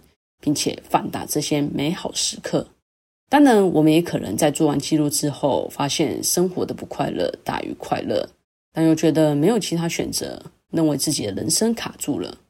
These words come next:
第四章会带我们用设计师的思维重拟问题，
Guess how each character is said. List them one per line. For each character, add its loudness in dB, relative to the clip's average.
第 0
四 4
章 4
会 2
带 2
我 4
们 6
用 4
设 4
计 -2
师 2
的 4
思 2
维 2
重 0
拟 4
问 4
题， -10